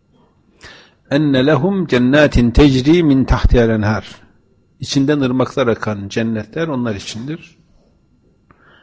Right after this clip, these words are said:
"Kullemâ ruzikû minhâ min semeratin rizkan gâlu hâzellezî ruziknâ min qablu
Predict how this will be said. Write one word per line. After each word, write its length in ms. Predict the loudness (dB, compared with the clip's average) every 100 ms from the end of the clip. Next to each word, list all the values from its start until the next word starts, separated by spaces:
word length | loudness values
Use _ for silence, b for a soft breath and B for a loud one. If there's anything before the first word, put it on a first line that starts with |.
| b b b _ _ _ _ _ _ _ _
"Kullemâ 460 | 0 4 4 6 4
ruzikû 480 | 4 2 0 0 2
minhâ 400 | 0 0 0 0
min 200 | 0 0
semeratin 640 | 0 2 2 2 0 0
rizkan 420 | -4 -4 -4 -2
gâlu 320 | 2 2 2
hâzellezî 640 | 0 2 0 0 -2 0 0
ruziknâ 420 | -2 -2 0 2
min 180 | 2 2
qablu 400 | 0 2 -2